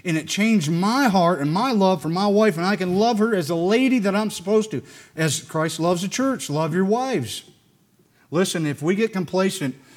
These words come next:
I'm telling you, it'll destroy you, it'll take you out and somebody else. We have to be careful that we don't become a stumbling block.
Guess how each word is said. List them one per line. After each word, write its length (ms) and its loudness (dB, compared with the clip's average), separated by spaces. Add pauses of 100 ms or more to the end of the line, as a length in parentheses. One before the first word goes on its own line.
I'm 160 -4
telling 260 -2
you, 60 0
it'll 120 -2
destroy 480 0
you, 280 2
it'll 140 -2
take 260 -2
you 160 -2
out 200 -2
and 140 -6
somebody 400 2
else. 320 0 (220)
We 120 0
have 240 2
to 80 -2
be 100 0
careful 360 -2
that 100 0
we 100 -2
don't 180 0
become 260 -2
a 60 -2
stumbling 420 0
block. 360 -4